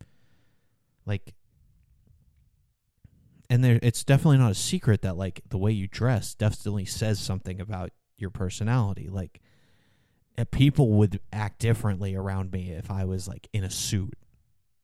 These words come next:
at work, whereas I'm, like, dressed like this. You know what I'm saying? Like,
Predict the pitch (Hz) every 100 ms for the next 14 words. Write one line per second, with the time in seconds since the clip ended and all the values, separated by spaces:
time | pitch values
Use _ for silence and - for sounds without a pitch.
0 | _ _ _ _ _ - 101 101 95 80
1 | - 101 101 98 - 98 98 95 92 -
2 | 95 - 95 - 95 - - 123 139 123
3 | 117 117 101 95